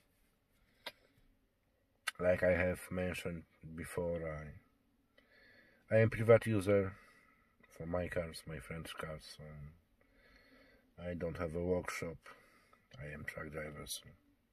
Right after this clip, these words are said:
I have my regular work, so those, uh, testers, I do it now, so I try to help people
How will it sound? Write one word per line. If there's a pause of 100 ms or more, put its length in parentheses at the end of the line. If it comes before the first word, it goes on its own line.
(1200)
I
have
my
regular
work,
so (2000)
those,
uh, (100)
testers, (1500)
I
do
it
now,
so (1200)
I
try
to
help
people